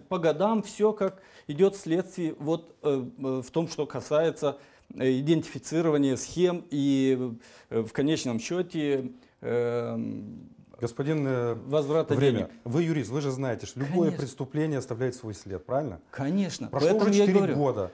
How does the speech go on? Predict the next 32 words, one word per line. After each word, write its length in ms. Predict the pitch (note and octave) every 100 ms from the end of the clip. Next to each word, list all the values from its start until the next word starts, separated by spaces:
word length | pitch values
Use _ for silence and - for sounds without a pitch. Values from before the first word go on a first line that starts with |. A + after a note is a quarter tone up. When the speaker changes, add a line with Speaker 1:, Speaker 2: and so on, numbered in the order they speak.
| -
Speaker 1:
уже 340 | C#3 D3 G#3
с-, 140 | A3 - _ - - -
в 160 | B2+
этой 240 | D#3 G#3 G#3
стратегии 560 | G3+ F#3 F3 E3+ C#3+
указано, 640 | D#3 E3 D#3 C#3 B2+ C3 B2+
что 220 | - D#3+
щас 500 | D3 C#3 C3 B2 B2 - - -
в-, 380 | A#2+ B2 B2+ - -
уже 360 | C#3+ D3+ F3+
в 60 | G3
судах 500 | - G3+ F3 D3 C#3
Speaker 2:
Да 60 | C#3+
люди 80 |
не 60 | A3+
Speaker 1:
находится 320 | G3+ G#3 G#3+
Speaker 2:
хотят 180 | - G#3+
Speaker 1:
ра-, 60 | G#3+
Speaker 2:
увидеть 160 | F3
Speaker 1:
на 60 | G#3+
Speaker 2:
стратегии, 260 | A3 F3+
Speaker 1:
рассмотрении 400 | A#3 F3+ A3+ A3+
Speaker 2:
люди 80 | G3
хотят 100 | F#3+ G#3
Speaker 1:
сорок 220 | A3+ A3+
три, 120 | F#3+
Speaker 2:
результатов. 560 | G3 A3 A3+ E3+ - A2
Speaker 1:
с-, 240 | - - B2+ _ - -
сорок 380 | - F#3 A3 G#3
три 360 | G#3+ G3 F3+ - - _ _ _ _
уголовных 720 | D#3+ F3 F3 G#3 A3 G#3+ F3+
дел. 400 | D#3 D#3+ D3 B2